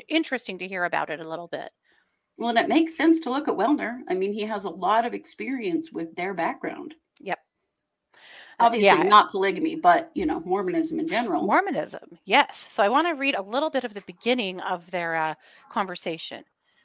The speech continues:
Speaker 1: Uh, Prosecutor Hagan, "What is your professional opinion on Mitchell having a severe mental defect?"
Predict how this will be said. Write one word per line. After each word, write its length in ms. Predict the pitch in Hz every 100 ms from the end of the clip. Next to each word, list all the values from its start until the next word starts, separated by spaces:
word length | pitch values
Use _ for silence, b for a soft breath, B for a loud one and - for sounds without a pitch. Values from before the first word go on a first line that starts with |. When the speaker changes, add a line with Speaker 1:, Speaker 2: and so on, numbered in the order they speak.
| _ _ _ _ -
Speaker 1:
Uh, 320 | 196 180 170
Prosecutor 580 | - 226 - - 214 202
Hagan, 560 | - 262 196 170 196 196
"What 180 | 208 214
is 240 | 294 - 233
your 240 | 208 196
professional 580 | - 208 240 240 320 330
opinion 500 | 339 - 240 185 214
on 200 | 185 180
Mitchell 260 | 175 -
having 340 | 196 180 160 175
a 40 |
severe 340 | 180 190 165 160
mental 300 | 147 151 165
defect?" 520 | 285 277 - -